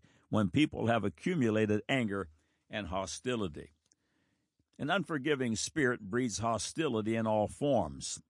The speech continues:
Uh, Doctor Redford Williams, an internist and behavioral medicine researcher at Duke University, had this to say about hostility.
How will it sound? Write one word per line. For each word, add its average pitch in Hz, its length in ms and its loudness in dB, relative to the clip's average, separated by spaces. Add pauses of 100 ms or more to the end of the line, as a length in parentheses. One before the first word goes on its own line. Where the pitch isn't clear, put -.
Uh, 92 60 -4
Doctor 107 420 -2
Redford 104 480 -2
Williams, 101 520 0
an 92 100 0
internist 107 760 -2
and 101 160 0 (320)
behavioral 117 640 4
medicine 123 540 0
researcher 113 560 0
at 85 160 -4
Duke 131 260 0
University, 113 720 0
had 107 200 2
this 156 180 -2
to 113 120 -2
say - 220 -2
about 98 240 -2
hostility. 95 760 -4